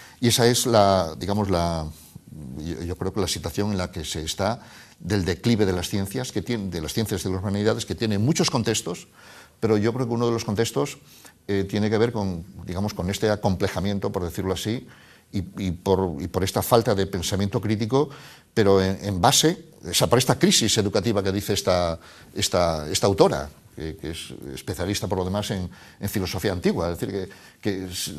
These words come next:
si, siquiera la gente supiera,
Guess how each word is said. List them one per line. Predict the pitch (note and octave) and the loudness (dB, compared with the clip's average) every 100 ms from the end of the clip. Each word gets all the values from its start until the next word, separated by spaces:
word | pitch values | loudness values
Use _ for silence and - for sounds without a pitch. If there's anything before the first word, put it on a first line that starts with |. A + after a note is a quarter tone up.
| D2 D#2+ | -10 -6
si, | - - F#2+ | 0 0 2
siquiera | - E2 C#3 F3 C#3 A#2+ | 0 4 8 10 8 6
la | A#2 G#2+ A2 A2+ | -2 -4 -2 -2
gente | G#2 C#3 A#2+ | 0 0 0
supiera, | - G#2+ B2 A#2+ | 0 2 4 4